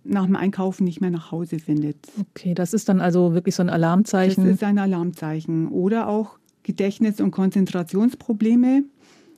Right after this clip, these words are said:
Speaker 1: wie zum Beispiel Vergessen von Terminen oder Inhalt von Telefonaten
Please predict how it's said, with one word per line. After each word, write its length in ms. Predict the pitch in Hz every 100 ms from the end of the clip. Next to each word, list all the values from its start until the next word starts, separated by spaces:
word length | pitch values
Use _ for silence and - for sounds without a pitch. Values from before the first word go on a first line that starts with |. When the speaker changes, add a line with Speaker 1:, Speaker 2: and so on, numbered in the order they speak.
| -
Speaker 1:
wie 120 | 208
zum 160 | 202 202
Beispiel 520 | 196 190 202 202 -
Vergessen 540 | - 202 196 208 226 202
von 220 | 196 196
Terminen 760 | 185 175 202 233 233 233 240 - _ _ _ -
oder 340 | 185 190 185
Inhalt 400 | 202 196 185 185
von 160 | 185 180
Telefonaten 960 | 190 175 165 175 165 185 208 196 196